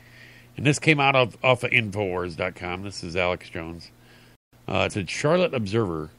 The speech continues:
It was an editorial in the Charlotte Observer, uh, counseled young girls to get over the discomfort they feel at the sight of male genitalia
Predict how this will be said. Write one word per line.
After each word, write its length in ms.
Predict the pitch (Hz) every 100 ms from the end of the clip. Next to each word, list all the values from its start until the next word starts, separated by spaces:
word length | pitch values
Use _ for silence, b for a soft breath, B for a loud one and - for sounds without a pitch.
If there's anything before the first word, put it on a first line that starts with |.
| - _ b b b b b b _ _ _ - -
It 80 |
was 160 | 110 101
an 120 | 107 -
editorial 720 | 135 143 - 135 110 104 123 - - _ - - -
in 120 | 113
the 80 | 107
Charlotte 360 | - 139 143
Observer, 440 | 127 98 107 104 110 - - - b b b b b b b - -
uh, 400 | - 90 87 85 90 - - - -
counseled 580 | - 170 214 185 196 165
young 300 | 117 147 156
girls 460 | 135 113 95 107 -
to 120 | 123
get 260 | 110 143 - - -
over 260 | 160 160
the 120 | 147
discomfort 720 | 135 131 - - 160 127 113 -
they 140 | 113
feel 420 | - 165 175 185
at 140 | 131 -
the 100 | 107
sight 360 | - 156 156 - B B B
of 200 | - 98
male 260 | 110 147 156
genitalia 840 | 123 143 135 - 143 113 104 113